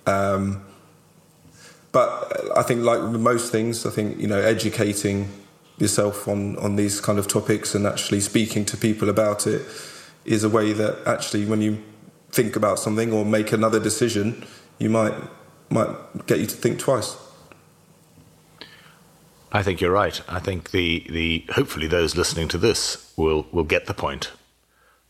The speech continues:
Speaker 2: will, uh, adjust their tonality, uh, or make a conscious effort to adjust their tonality. Yeah, it is talking about it, and that is a s-, a form of education, perhaps, that, that could be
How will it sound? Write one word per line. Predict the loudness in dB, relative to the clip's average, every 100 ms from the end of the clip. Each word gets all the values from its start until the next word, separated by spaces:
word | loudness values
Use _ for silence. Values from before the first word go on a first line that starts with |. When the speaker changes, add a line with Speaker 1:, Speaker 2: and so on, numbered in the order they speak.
| _
Speaker 2:
will, | 2 2 2 0
uh, | 0 0 -2 -4 -10 _
adjust | -2 0 0 -2 -6 -8 -10 _ _ _ _
their | -2 0 0
tonality, | 0 0 0 -2 -2 -4 -8 -12 -6
uh, | -2 0 0
or | 0
make | -2 -2
a |
conscious | -2 -2 -2 -2
effort | -2 -2 -2
to | -2
adjust | -2 -4 -2
their | -4
tonality. | -2 -4 -4 -6 -8 -10 -4
Yeah, | -2 -2 -4
it | -4 0
is | 0
talking | 2 0 2 -2
about | 0 -2 -2
it, | -4
and | -4 -4 -6 -8 -2
that | -2 -2
is | -4
a |
s-, | -6 -6
a | -4
form | -2 -2
of | 0
education, | -2 -2 -2 -2 -2 -6 -12
perhaps, | -10 -6 -6 -6
that, | -6 -8 -6
that | -8 -6
could | -2 -2
be | 0 -2